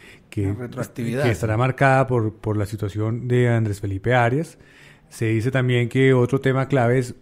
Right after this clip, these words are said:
Speaker 1: volver a insistir en, en un, un paquete de normas contra la corrupción. También está en la línea de proyectos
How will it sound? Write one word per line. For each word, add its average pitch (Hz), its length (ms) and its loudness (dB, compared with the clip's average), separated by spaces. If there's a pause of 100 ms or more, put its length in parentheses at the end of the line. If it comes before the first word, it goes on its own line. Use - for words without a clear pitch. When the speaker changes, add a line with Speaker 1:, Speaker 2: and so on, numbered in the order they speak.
(140)
Speaker 1:
volver 123 640 0
a 156 40 2
insistir 127 560 -4
en, 127 340 -4
en 110 140 -4
un, 107 280 -4 (220)
un 131 200 0
paquete 139 360 -2
de 131 100 2
normas 117 320 0
contra 113 320 -2
la 101 120 -6
corrupción. 117 540 -4 (760)
También 123 420 2
está 139 540 0
en 143 220 0
la 113 100 2
línea 139 400 4
de 127 80 0
proyectos 104 680 -4